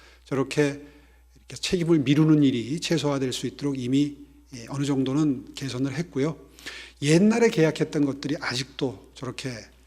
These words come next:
시민들께 불편을 끼치고 있습니다. 그런 부분에 대해서는 조속히, 에, 건물주들과 협의를 해서,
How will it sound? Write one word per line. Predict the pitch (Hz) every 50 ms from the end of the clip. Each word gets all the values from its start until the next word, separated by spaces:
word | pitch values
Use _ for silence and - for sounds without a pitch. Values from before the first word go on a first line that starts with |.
| _ - 101 98 110 - - -
시민들께 | - - 165 160 147 143 131 127 - 131
불편을 | - - 147 - - 147 139 135
끼치고 | 135 175 156 - - - 139 120
있습니다. | - - - 117 104 101 117 117 107 - _ _ - - - - - _ _
그런 | - 147 156 156
부분에 | 151 147 151 151 151
대해서는 | 139 139 135 127 110 120 123 147 160 143 123 - -
조속히, | - - 135 - 143 131 - - - 139 120 117 143 170 170 - - - _ _ _ _ _ _ - 120
에, | 113 120 117 113 117 - - _ _ _ _ _ _ _ _ _ _ _ _ -
건물주들과 | 139 143 143 143 135 135 131 131 131 127 139 131
협의를 | - - 180 175 170 165 160 139
해서, | 127 131 123 135 147 147 131 - - -